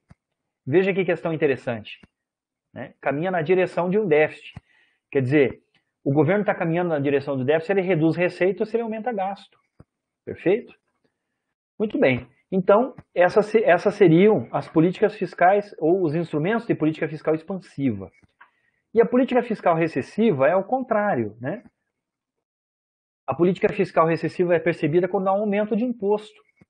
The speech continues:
Dessa forma, os produtos ficam mais caros, ou se for um aumento de imposto sobre a renda, a renda disponível vai ser menor. Dessa forma, o consumo privado diminui.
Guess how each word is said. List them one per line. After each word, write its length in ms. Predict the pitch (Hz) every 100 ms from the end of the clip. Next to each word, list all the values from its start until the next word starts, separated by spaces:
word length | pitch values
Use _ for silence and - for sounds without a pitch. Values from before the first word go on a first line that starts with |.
| _ _ _ _ _ -
Dessa 260 | 156 165
forma, 460 | 156 165 185 226 254 - 359
os 100 | -
produtos 460 | - 147 147 160 -
ficam 180 | 127
mais 240 | 127 113 -
caros, 540 | - 220 214 107 - - - _
ou 120 | 165
se 160 | 175 180
for 200 | - 170
um 120 | 160
aumento 320 | 147 156 160
de 80 | 143
imposto 340 | 135 151 151
sobre 240 | 143 143 135
a 80 | 117
renda, 500 | 123 175 220 123 110 - _
a 100 | 139
renda 280 | 160 180 160
disponível 540 | 135 - 139 175 175
vai 100 | 143
ser 180 | 139 127
menor. 400 | 117 107 113 131 - - _ _ _ _
Dessa 260 | 127 123 156
forma, 360 | - 135 156
o 60 | 180
consumo 440 | - 170 - 156
privado 400 | 156 160 143 156
diminui. 580 | 180 214 160 135 185 143